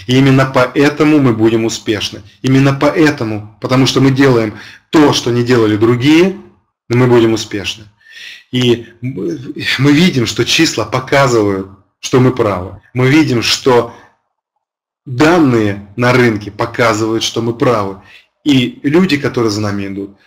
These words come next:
они увидят, что мы оказались правы именно в Дуб-, э, в Дубае, хотел сказать. <laughs> Видите, я, я хочу Дубай, я хочу второй Дубай в Праге. Пожалуйста, приезжайте в Прагу, будет классно.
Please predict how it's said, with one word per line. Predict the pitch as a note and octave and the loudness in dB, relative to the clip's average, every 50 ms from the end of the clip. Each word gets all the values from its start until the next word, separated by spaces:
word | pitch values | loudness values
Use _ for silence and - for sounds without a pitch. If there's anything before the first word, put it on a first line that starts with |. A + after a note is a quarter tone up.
| - - - | -20 -16 -10
они | A#2 B2 C3 C3 | -4 -2 0 2
увидят, | B2+ B2 A#2+ A#2+ D3 D3+ C#3 B2 A2+ - - - - _ _ | 2 2 0 0 0 0 2 0 -2 -2 -6 -16 -20 _ _
что | - - - C#3 | -8 -4 0 0
мы | C3 C#3 C#3+ C3+ | 2 4 2 2
оказались | C3 C3+ B2 A2+ G#2+ A#2 A2+ A2+ G#2+ - | 0 0 -2 -2 0 0 0 0 -2 -4
правы | - - C3 C3+ C3+ C3+ B2+ A#2 - - - _ _ _ - | -4 -2 0 0 2 0 0 -2 -4 -10 -18 _ _ _ 0
именно | D#3 D3 C3+ B2+ B2 A#2 | 2 2 2 2 2 0
в | G#2 G#2 G#2+ | -2 -2 -2
Дуб-, | A2+ B2 B2+ C3 | -2 -4 -2 -2
э, | D#3 D3 B2 A#2 | -2 -2 0 0
в | G2+ G2+ | -2 0
Дубае, | A2 A#2 A2+ A#2+ A#2+ A2+ G2+ | -2 -2 0 2 0 0 0
хотел | - G#2 G#2 G2+ | -2 -6 -8 -8
сказать. | F#2+ - A2 G#2 A2+ G#2+ - C#3+ C3+ C3+ - - - - - | -8 -8 -6 -6 -6 -6 -6 -6 -8 -8 -10 -10 -10 -10 -10
<laughs> | - - _ _ _ _ _ _ | -12 -14 _ _ _ _ _ _
Видите, | - D3 D3+ F3 - - | 0 2 2 2 0 -2
я, | A#2 A2+ C#3 D#3+ F3 D#3 C#3 - - - | -2 0 2 2 2 2 0 -2 -4 -2
я | F3 | -2
хочу | E3 - D3+ C3 - - C#3 | -2 0 -2 -2 0 0 0
Дубай, | C3 B2+ B2+ A#2+ A2+ A#2+ A#2 A2+ A2 | 0 0 -2 0 0 2 4 4 4
я | A2+ A2+ | 2 2
хочу | A2+ - C3 C3 - - D3+ D3 C#3 - - - - - - _ _ | 0 -2 -4 -2 2 2 4 4 4 2 -2 -8 -14 -18 -20 _ _
второй | - - - D3 D#3 D#3 D#3+ D3+ | -6 0 2 4 4 4 4 4
Дубай | C#3 B2+ B2+ A#2+ A#2+ A#2 A#2 - C3+ C3+ C3 B2 | 4 4 2 2 0 -2 -2 0 0 0 2 0
в | B2+ - | -2 -4
Праге. | - A#2 A2+ A2+ G#2+ G2+ G2+ G2+ G#2 | -2 0 0 2 0 0 -2 -6 -10
Пожалуйста, | - - A2+ A2+ A2+ A#2+ A#2 A2 G2+ - - | -6 -4 -2 -2 0 0 0 -2 -2 -4 -6
приезжайте | A#2 A#2+ B2 A#2+ A2+ C3+ D3 C#3+ C#3+ C#3+ C#3 B2 | -4 -4 -4 -2 0 2 2 2 2 0 -2 -6
в | - - | -6 -6
Прагу, | - - A#2 A#2 A2 G#2 G2+ G#2 | -4 -2 0 0 0 -2 -2 -4
будет | G2+ G#2 A2+ B2 A#2+ B2 A#2 A#2+ - - - | -6 -4 -2 -2 0 0 -2 -4 -6 -16 -10
классно. | - B2+ B2 A#2+ A#2 A2 G2+ G2 - - - | -4 -2 0 0 0 -2 -2 -6 -8 -12 -18